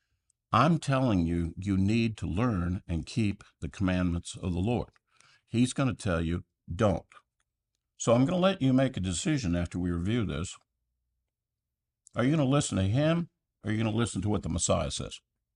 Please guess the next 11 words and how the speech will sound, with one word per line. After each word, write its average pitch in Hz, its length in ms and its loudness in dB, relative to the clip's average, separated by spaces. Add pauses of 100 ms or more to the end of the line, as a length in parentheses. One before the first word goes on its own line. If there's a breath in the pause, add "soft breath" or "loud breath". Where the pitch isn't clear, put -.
(720)
That's 165 260 2
really 190 180 2
what 127 180 2
this 104 180 -2
comes 95 260 -2
down 87 220 -2
to. - 200 -12 (840)
That's 131 280 2
what 202 200 0
the 98 100 0
core 160 480 0